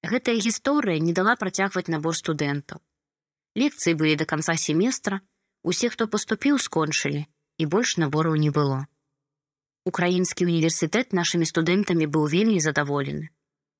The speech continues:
Беларуская мова была асноўным матывам пераследу. Так мяркую я і мае калегі.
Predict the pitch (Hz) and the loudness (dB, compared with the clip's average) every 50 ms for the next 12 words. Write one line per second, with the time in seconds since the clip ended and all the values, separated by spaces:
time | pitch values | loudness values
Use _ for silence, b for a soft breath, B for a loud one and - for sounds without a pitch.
0 | _ _ _ _ _ _ _ _ _ - 165 175 180 196 240 262 - - 240 214 | _ _ _ _ _ _ _ _ _ -6 -2 0 0 2 2 0 -2 0 0 0
1 | 202 220 262 294 294 214 175 147 156 175 190 208 - - 196 - - 254 277 277 | 2 2 2 2 2 0 0 0 0 0 0 2 0 -2 -4 -2 0 0 2 4
2 | 269 247 214 190 180 175 - 185 185 180 185 175 - 180 170 170 - - - 156 | 4 4 4 2 2 0 2 0 2 2 2 2 2 0 0 0 -2 0 0 2
3 | 147 139 135 139 151 - _ _ _ _ _ _ _ _ _ _ _ _ _ _ | 2 2 0 -2 -6 -8 _ _ _ _ _ _ _ _ _ _ _ _ _ _
4 | _ - 202 240 - - - 175 165 156 - - 165 151 151 156 143 151 170 226 | _ 0 0 0 0 0 -2 -2 -2 -2 -4 -2 0 0 0 0 2 2 2 2
5 | - _ _ _ _ _ _ _ - 156 147 143 139 147 160 - - 160 143 143 | 0 _ _ _ _ _ _ _ -4 -2 0 0 0 0 -2 -2 0 0 2 2
6 | 143 139 139 151 156 | 0 0 -2 -4 -6